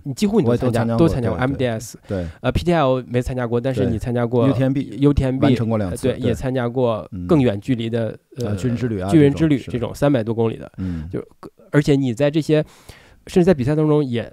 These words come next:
Speaker 2: 参与过救援。
Speaker 1: 也有过施救过程，
Speaker 2: 对，对，
Speaker 1: 对吧？
Speaker 2: 参与过救援。
Speaker 1: 对，参与过救援，
Speaker 2: 是。
Speaker 1: 而且你也遇到过一些出现过幻觉的情况。
Speaker 2: 嗯。是的。
Speaker 1: 是的，甚至我，我知道你登山的时候是也出现过非常
Speaker 2: 那是登山的幻觉，
Speaker 1: 非常，
Speaker 2: 跑步有跑步的幻觉，
Speaker 1: 对。
Speaker 2: 我都有过。
Speaker 1: <laughs> 对，
Speaker 2: 对。
Speaker 1: 就，就完全是，
Speaker 2: 啊。
Speaker 1: 是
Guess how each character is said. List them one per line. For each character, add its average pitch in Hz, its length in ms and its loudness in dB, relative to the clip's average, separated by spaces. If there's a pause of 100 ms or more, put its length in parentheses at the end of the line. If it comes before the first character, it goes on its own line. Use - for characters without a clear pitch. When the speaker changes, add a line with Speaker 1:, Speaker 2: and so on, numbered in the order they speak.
(140)
Speaker 2:
参 135 220 0
与 - 0 -
过 - 0 -
救 - 0 -
援。 - 0 -
Speaker 1:
也 156 60 6
有 165 100 10
过 147 180 6
施 139 220 2
救 233 140 6
过 165 180 6
程， - 140 -12
Speaker 2:
对， 101 160 -4
对， 131 180 2
Speaker 1:
对 - 0 -
吧？ 107 140 4
Speaker 2:
参 98 80 -6
与 92 40 -8
过 92 80 -8
救 85 140 -10
援。 80 80 -12
Speaker 1:
对， 104 180 -2
参 147 240 0
与 160 60 2
过 139 140 2
救 135 100 0
援， 113 80 0
Speaker 2:
是。 - 80 -14
Speaker 1:
而 151 100 0
且 160 140 0
你 143 140 0
也 143 160 4
遇 208 200 2
到 123 220 8
过 117 160 4
一 117 60 2
些 117 180 -2
出 92 160 -2
现 123 160 0
过 123 100 0
幻 156 260 4
觉 - 120 -6
的 107 100 -10
情 - 200 -14
况。 110 200 -8
Speaker 2:
嗯。 - 40 -16
是 - 180 -10
的。 92 100 -6
Speaker 1:
是 123 160 -6
的， - 120 -8
甚 143 180 0
至 139 120 2
我， - 440 -10
我 120 140 -4
知 131 100 -4
道 123 160 0
你 113 260 -4
登 143 240 0
山 143 180 2
的 143 120 2
时 113 140 -4
候 113 240 0
是 117 180 -4
也 107 240 -8
出 139 160 -6
现 127 160 0
过 120 100 0
非 131 140 2
常 - 40 4
Speaker 2:
那 160 40 2
是 156 60 2
登 160 120 4
山 175 160 4
的 165 60 4
幻 123 180 0
觉， 90 140 -6
Speaker 1:
非 - 140 -6
常， - 100 4
Speaker 2:
跑 135 80 8
步 160 140 6
有 165 80 8
跑 147 180 6
步 170 100 6
的 165 80 8
幻 139 160 6
觉， 147 80 4
Speaker 1:
对。 226 120 6
Speaker 2:
我 214 40 8
都 226 140 10
有 160 160 8
过。 139 240 4
Speaker 1:
<laughs> - 20 -2
对， 190 180 6
Speaker 2:
对。 135 300 -2
Speaker 1:
就， - 120 -4 (240)
就 277 100 2
完 175 200 4
全 202 220 6
是， 131 280 4
Speaker 2:
啊。 95 120 0
Speaker 1:
是 - 220 -8